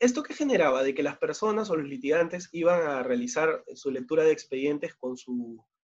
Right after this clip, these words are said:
hoja y su lapicero. ¿Cuánto te demorabas en tomar nota de un determinado hecho, de una determinada situación que aún no te ha sido notificada, o que nunca te llegó a no-, no te fue notificada, o de la que tienes un interés? Pues, ¿cuánto demoraba?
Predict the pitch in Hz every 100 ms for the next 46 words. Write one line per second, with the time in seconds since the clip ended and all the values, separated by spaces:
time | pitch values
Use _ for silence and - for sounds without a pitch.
0 | _ _ - 175 196 156 127 - 175 196
1 | - _ _ _ - _ _ 120 127 -
2 | 190 151 139 147 165 160 135 131 139 139
3 | 135 131 135 131 127 120 113 113 110 110
4 | 110 _ _ _ _ _ _ 151 156 131
5 | 127 131 131 143 151 143 143 143 139 -
6 | _ _ 147 156 160 156 139 135 143 147
7 | 131 123 147 143 139 135 123 123 135 143
8 | 135 131 139 131 127 - - 127 165 147
9 | 139 139 _ _ - 143 139 139 151 151
10 | 131 131 135 127 - 139 139 131 123 131
11 | 127 123 127 131 175 143 131 127 127 131
12 | 131 139 160 156 156 147 123 - - _
13 | _ _ _ _ _ _ 127 - 190 196
14 | 190 175 156 135 110